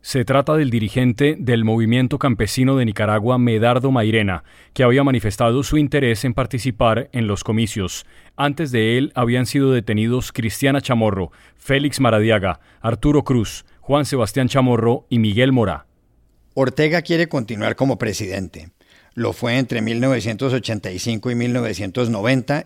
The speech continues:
Speaker 2: y regresó en dos mil siete. Y gobierna con puño de hierro y métodos autoritarios junto a su vicepresidenta Rosario Murillo,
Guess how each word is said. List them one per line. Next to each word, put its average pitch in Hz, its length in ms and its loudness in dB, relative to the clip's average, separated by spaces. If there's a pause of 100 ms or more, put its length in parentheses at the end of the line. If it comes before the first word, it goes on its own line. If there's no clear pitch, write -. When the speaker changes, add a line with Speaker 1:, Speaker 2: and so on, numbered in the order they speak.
Speaker 2:
y 131 120 0
regresó 110 500 -2
en 117 140 0
dos 104 200 -4
mil 104 220 -6
siete. 85 420 -10 (600)
Y 147 120 0
gobierna 139 500 2
con 135 220 -2
puño 143 320 2
de 135 120 2
hierro 127 540 -2
y 123 140 -2
métodos 135 500 0
autoritarios 117 880 -2 (240)
junto 127 380 0
a 113 100 2
su 123 160 -4
vicepresidenta 113 960 -2
Rosario 135 520 0
Murillo, 117 580 -2